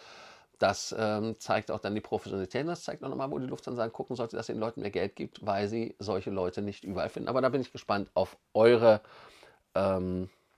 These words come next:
Hinweise und Themen. Weiter geht es jetzt mit dem Thema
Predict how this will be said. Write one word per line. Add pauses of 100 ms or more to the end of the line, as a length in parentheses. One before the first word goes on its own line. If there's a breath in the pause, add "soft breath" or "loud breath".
(220)
Hinweise (100)
und (160)
Themen. (1400 loud breath)
Weiter
geht
es
jetzt
mit
dem
Thema